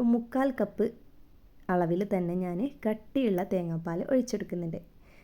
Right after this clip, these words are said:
കൂടുതൽ വെള്ളമൊന്നും ചേർത്ത് ലൂസാക്കി പോവാത്ത കട്ടിയുള്ള പാലാണ്. നിങ്ങൾക്ക് അരക്കപ്പ് വേണമെങ്കിൽ അങ്ങനെ ചേർക്കാം. ഞാനിതാ ഇവിടെ മുക്കാൽ കപ്പ് ചേർത്തിട്ടുണ്ട്. ഇനി ഇതാ ഇതും കൂടി ഒന്ന് മിക്സ് ആക്കി കൊടുക്കുക. മിക്സ് ആക്കി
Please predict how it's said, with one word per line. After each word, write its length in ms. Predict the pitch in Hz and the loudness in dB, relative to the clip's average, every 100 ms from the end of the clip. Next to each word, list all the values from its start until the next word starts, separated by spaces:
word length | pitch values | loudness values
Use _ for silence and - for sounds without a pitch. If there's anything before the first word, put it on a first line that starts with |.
| - - | -8 2
കൂടുതൽ 340 | 196 180 196 196 | 2 4 2 2
വെള്ളമൊന്നും 360 | 180 175 170 185 185 | 0 0 0 -2 0
ചേർത്ത് 320 | 185 180 254 302 202 | -2 0 -4 -4 -4
ലൂസാക്കി 440 | 170 165 175 214 208 | -4 -4 -4 -4 -4
പോവാത്ത 340 | 180 170 165 262 240 | -4 -2 -4 -4 -4
കട്ടിയുള്ള 480 | 170 - 233 214 185 185 | -6 -2 2 2 2 -2
പാലാണ്. 440 | 165 180 170 170 349 - - - | -2 0 0 -2 -2 -6 -20 -6
നിങ്ങൾക്ക് 340 | 185 180 165 269 - | -2 -2 0 0 0
അരക്കപ്പ് 360 | 196 202 208 226 214 | -2 0 0 2 2
വേണമെങ്കിൽ 300 | 185 175 214 | 2 2 2
അങ്ങനെ 240 | 208 175 170 170 | 2 0 -2 0
ചേർക്കാം. 340 | 180 180 208 277 | -2 -2 -2 0
ഞാനിതാ 320 | 208 170 160 180 | 0 0 0 -2
ഇവിടെ 180 | 185 339 254 | 0 0 0
മുക്കാൽ 260 | 226 202 190 | 0 0 -2
കപ്പ് 180 | 175 190 190 | -2 -6 -2
ചേർത്തിട്ടുണ്ട്. 580 | 185 175 165 180 165 240 339 - - - | -2 -2 -4 -2 2 2 0 -6 -8 4
ഇനി 140 | 233 202 | 6 6
ഇതാ 120 | 185 269 214 | 4 2 0
ഇതും 180 | 170 202 185 | 0 2 2
കൂടി 200 | 165 165 | 0 0
ഒന്ന് 160 | 165 311 - - - | 0 0 -4 -14 -8
മിക്സ് 240 | 185 - 160 | -8 -4 -4
ആക്കി 180 | 165 170 | -4 -2
കൊടുക്കുക. 360 | 190 165 180 269 359 - - - - - - - - - _ - - - | -2 0 0 0 -2 -12 -20 -20 -20 -20 -20 -20 -20 -20 _ -20 -20 0
മിക്സ് 220 | 220 220 233 | 0 4 4
ആക്കി 160 | 220 | 4